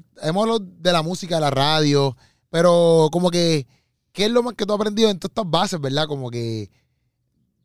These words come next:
acerca de, de todo lo que es Dios, ¿verdad? Me refiero más personalmente, como que,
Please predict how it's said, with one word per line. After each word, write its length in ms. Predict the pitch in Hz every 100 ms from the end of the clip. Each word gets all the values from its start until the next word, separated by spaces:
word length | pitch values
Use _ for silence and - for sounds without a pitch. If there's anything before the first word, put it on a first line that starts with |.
| _
acerca 440 | 135 139 143 180
de, 280 | 190 185 165
de 300 | 151 143 135
todo 200 | 131 143
lo 100 | 165
que 80 | 170
es 60 | 147
Dios, 280 | 151 165
¿verdad? 640 | 156 147 160 160 147 135 127
Me 160 | 127
refiero 300 | 127 135 143
más 100 | 151
personalmente, 600 | 151 165 151 143 143 143
como 180 | 127 120
que, 200 | 113 107